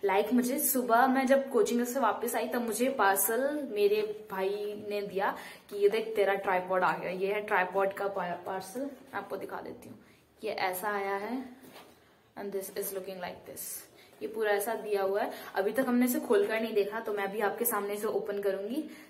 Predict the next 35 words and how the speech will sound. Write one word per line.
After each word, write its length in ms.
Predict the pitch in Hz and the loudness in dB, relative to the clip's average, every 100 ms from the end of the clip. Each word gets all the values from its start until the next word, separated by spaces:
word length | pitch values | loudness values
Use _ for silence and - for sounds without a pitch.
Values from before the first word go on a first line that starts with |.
| - | -2
So, 400 | 208 196 208 233 | 4 6 6 4
without 340 | 202 208 196 208 | 0 0 0 2
wasting 280 | 208 240 233 | 2 2 -2
any 160 | 233 240 240 | 0 0 0
time, 420 | 277 302 339 269 175 | 0 -2 -4 -6 -4
let's 580 | 165 175 - - - - - _ _ _ - 202 | -4 -2 0 2 0 -4 -16 _ _ _ -8 -2
open 300 | 190 196 190 | -2 0 0
this, 180 | 180 180 - - - | 2 2 0 -4 -4
alright? 300 | 196 202 285 - - - - - | 0 0 0 -6 -16 -20 -20 -16
So, 160 | - | -8
चलो, 280 | 190 135 92 - - - _ - - - | -6 -6 -12 -14 -20 -20 _ -18 -16 -10
अभी 300 | 190 202 240 254 - - - - | -8 -6 -6 -8 -14 -18 -20 -8
मेरे 120 | 202 190 | -4 -2
पास 260 | - 220 - | 0 -2 0
ओपन 320 | 202 196 220 220 | 0 0 -4 -2
करने 200 | 214 214 | -2 -2
के 60 | |
लिए 100 | 226 | -4
कटर 240 | 220 196 202 | 0 0 0
तो 100 | 240 | -4
था 180 | 240 220 | -4 -4
नहीं, 160 | 208 240 | -6 -4
मैं 160 | 254 262 | -4 -4
कैंची 280 | 196 - 208 | -4 -4 -4
से 120 | 208 | -2
ही 60 | |
ओपन 260 | 208 202 196 | -2 -2 -6
कर 100 | 196 185 | -6 -6
रही 100 | 190 | -6
हूँ 120 | 247 - - - - - - - _ - - _ - | -8 -10 -18 -20 -20 -20 -20 -20 _ -20 -20 _ -14
and 240 | 190 190 190 | -10 -10 -8
maybe 260 | 190 185 | -8 -4
ये 120 | 202 208 | -2 0
हो 100 | 196 | 0
जाएगा। 400 | 185 180 - - | -2 -4 -6 -12